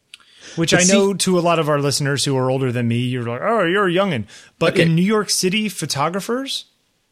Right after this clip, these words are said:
Speaker 1: who are trying to be hip and cool and new and do new stuff, I'm old.
Speaker 2: Right. You, you and I in New York, you and I are in the same dead zone.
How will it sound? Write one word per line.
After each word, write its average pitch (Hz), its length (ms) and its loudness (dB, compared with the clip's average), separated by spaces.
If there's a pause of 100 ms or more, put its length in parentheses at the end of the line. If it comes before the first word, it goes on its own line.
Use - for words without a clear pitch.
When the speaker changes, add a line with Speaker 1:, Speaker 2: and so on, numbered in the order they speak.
(280)
Speaker 1:
who 160 220 0
are 143 200 2
trying 147 360 -2
to 147 60 -2
be 143 300 0
hip 160 260 -4
and 143 140 0
cool 151 280 0
and 127 160 0
new 151 300 2
and 123 100 0
do 127 140 -2
new 131 160 0
stuff, 185 540 -4 (400)
I'm 147 200 0
old. 120 380 -6 (260)
Speaker 2:
Right. 110 340 0 (160)
You, 180 300 4
you 196 260 4
and 202 80 2
I 196 380 0 (100)
in 143 160 2
New 156 60 4
York, 180 400 0
you 160 180 2
and 175 80 4
I 170 140 4
are 160 80 0
in 151 100 0
the 120 80 0
same 127 300 4
dead 107 180 0
zone. 95 300 -8